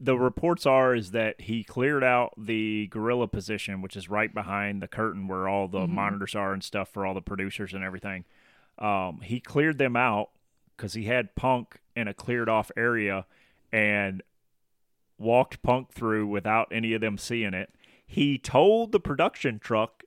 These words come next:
Speaker 1: to roll the copyright. And
Speaker 2: Yeah, when that rolled, I was like, "Wait, what?"
Speaker 1: And then he, you know, he
Speaker 2: Yeah.
Speaker 1: had, he already had somebody in the production booth that was ready to run C M Punk's music.
Speaker 2: Yeah.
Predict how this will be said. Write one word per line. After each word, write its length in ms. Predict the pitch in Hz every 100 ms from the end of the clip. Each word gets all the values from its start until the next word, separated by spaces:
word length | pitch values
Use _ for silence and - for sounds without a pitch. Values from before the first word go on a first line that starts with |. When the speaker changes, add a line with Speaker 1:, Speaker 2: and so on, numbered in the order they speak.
| -
Speaker 1:
to 120 | 117
roll 720 | 95 113 139 147 147 151 - - _ - _ -
the 100 | -
copyright. 800 | 117 - 165 - 110 95 92 107 - _ _ _ _ _ _ _ _ _
And 480 | 127 131 131 127 123 190
Speaker 2:
Yeah, 240 | 185 262
when 160 | 240 202
that 220 | 240 196
rolled, 280 | 220 294 226
I 120 | 185
was 180 | 196 185
like, 300 | 170 160 202
"Wait, 280 | 180 151
what?" 340 | - 349 403 427 - _ _
Speaker 1:
And 240 | 131 127 123
then 500 | 123 127 120 117 - _ _ _ _ _
he, 140 | - 120
you 120 | 120
know, 360 | 110 113 123 -
he 160 | 120
Speaker 2:
Yeah. 180 | 117 113
Speaker 1:
had, 140 | 110 - - - -
he 260 | 107 120
already 300 | 113 117 120
had 260 | 104 117 110
somebody 460 | - 110 110 110 107
in 80 |
the 80 | 107
production 420 | 107 104 101 -
booth 240 | 101 101 -
that 120 | 110
was 160 | 98 98
ready 200 | 98 101
to 120 | 98
run 320 | 92 92 98
C 160 | - 95
M 100 | 92
Punk's 300 | 90 90 -
music. 300 | 101 90 -
Speaker 2:
Yeah. 200 | 170